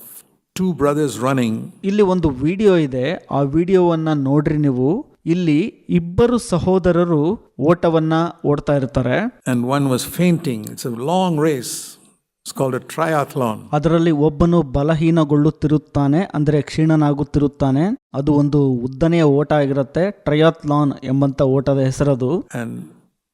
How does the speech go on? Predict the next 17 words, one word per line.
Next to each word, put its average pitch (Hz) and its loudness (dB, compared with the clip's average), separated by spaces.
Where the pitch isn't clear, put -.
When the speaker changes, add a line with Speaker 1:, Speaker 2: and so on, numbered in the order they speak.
Speaker 1:
the 135 -2
other 165 2
brother 156 0
helped 175 -6
him, 127 -2
even 147 0
though 143 2
he 127 -2
lost 139 0
his 123 -2
own 139 -2
position. 131 -10
He 127 -8
helped 139 -10
him. 107 -16
Speaker 2:
ಆದ್ರೆ 143 -4
ಇನ್ನೊಬ್ಬ 180 0